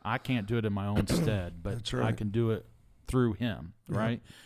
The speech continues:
Speaker 1: When
Speaker 2: Yeah.
Speaker 1: you talk to them, you see that they're usually steady in the middle of the crisis,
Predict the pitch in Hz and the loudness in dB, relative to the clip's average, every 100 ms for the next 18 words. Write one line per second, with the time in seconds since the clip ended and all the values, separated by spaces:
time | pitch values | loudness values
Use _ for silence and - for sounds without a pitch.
0 | - - 135 135 117 143 - 113 107 104 | -20 -4 0 0 4 4 4 0 0 0
1 | 104 110 - 147 95 95 110 131 156 156 | 0 -2 -2 -2 -4 -4 -2 0 -2 -2
2 | 143 - - 139 143 135 123 107 104 113 | -4 -4 -4 -2 0 0 0 0 0 0
3 | 107 101 85 90 98 92 - - - | 0 -2 -4 -6 -6 -6 -8 -12 -14